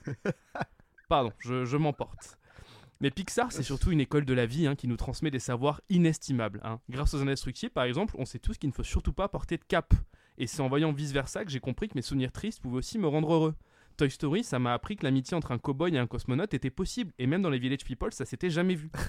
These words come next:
<laughs> Et Mille et une pattes m'a aussi appris que Dingo et Pluto sont des chiens tous les deux. Alors pourquoi Dingo a des habits et pas Pluto ? <laughs> Bon,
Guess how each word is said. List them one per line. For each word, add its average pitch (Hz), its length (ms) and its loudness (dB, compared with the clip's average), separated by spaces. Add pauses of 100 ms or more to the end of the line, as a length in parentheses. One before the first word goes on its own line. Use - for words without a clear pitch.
(340)
<laughs> - 120 -2 (1120)
Et 131 60 4
Mille 190 220 10
et 202 40 10
une 175 120 8
pattes 262 320 6
m'a 160 100 6
aussi 156 300 4
appris 208 240 2
que - 80 0 (260)
Dingo 214 540 8
et 170 80 8
Pluto 233 460 10
sont 180 160 4
des 185 100 4
chiens 254 260 6
tous - 160 4
les 254 140 6
deux. 214 260 8
Alors 127 240 0
pourquoi 214 340 6
Dingo 196 360 8
a 196 80 8
des 180 240 6
habits 185 400 4
et 156 80 6
pas 233 200 6
Pluto ? 269 500 4 (360)
<laughs> - 320 -4 (800)
Bon, 131 300 2